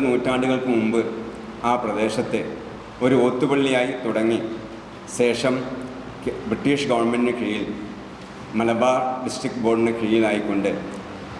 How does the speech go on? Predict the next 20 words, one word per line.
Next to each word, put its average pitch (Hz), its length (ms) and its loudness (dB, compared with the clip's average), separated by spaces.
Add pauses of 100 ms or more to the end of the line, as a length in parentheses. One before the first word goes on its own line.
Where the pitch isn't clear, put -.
(120)
എ 123 120 4
എം 120 120 2
എൽ 113 140 0
പി 120 140 2
സ്കൂൾ 120 200 -2 (100)
ക്ലാരി 107 380 2
സൗത്ത് 107 380 2 (240)
ഒരു 107 180 2
അംഗീകാരമുള്ള 110 680 2 (240)
സ്ഥാപനമായി 104 680 2 (220)
മാറുകയും 92 480 0 (800)
പിന്നീട് 147 380 4 (200)
പടിപടിയായി 127 760 2 (920)
എടരിക്കോടിൻ്റെ 120 640 2 (240)
വിവിധ 110 260 2 (120)
പ്രദേശങ്ങളിൽ 110 640 2 (420)
വിവിധ 110 300 4 (640)
എൽ 110 160 2
പി 123 160 2
സ്കൂളുകളും 104 480 2